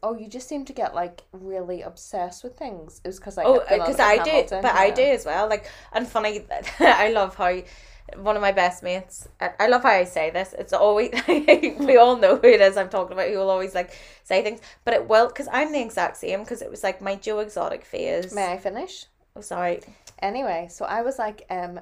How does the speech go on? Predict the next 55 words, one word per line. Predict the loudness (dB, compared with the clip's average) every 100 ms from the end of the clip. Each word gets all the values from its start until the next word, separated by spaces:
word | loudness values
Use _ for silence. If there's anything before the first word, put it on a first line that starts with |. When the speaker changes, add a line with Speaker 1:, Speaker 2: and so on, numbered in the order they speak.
| -16
Speaker 1:
"Well, | -14 -12 -12 -12
yeah, | -10 -10
I | -12
didn't | -12 -12 -14
score | -16 -8 -6 -6
high, | -10 -10 -10 -10
but | -10
I'm | -10 -14
not, | -12 -12 -16 -14
I | -12 -10
mean, | -10
like, | -12 -12
I, | -10
and | -10
there's | -8 -4
nothing | -4 -6
wrong | -12
with | -12
being | -12
autistic." | -12 -12 -16 -18 -20 _ _ _ -4
But | 0
I | 0
was | -2
like, | -8 -10
um, | -10 -10 -14 -20 _ _ -12
"I, | -8 -8 -8
yeah, | -8
I | -8
have | -8
autistic | -10 -12 -20 -20 -16
traits." | -14 -14 -14
And | -16
he | -10
was | -10
like, | -12 -8
"Oh, | -8
I | -6
just | -12 -16
thought | -16
this | -14 -12
might | -12
be | -14
helpful | -14 -14 -12 -16
for | -14 -12
you, | -10
you | -10 -8
know, | -6
like, | -6 -8 -10
um, | -12 -14
blah, | -12 -10
blah." | -8 -8 -8 _ _ _ -14
And | -10
he | -8
was | -6
like, | -8 -10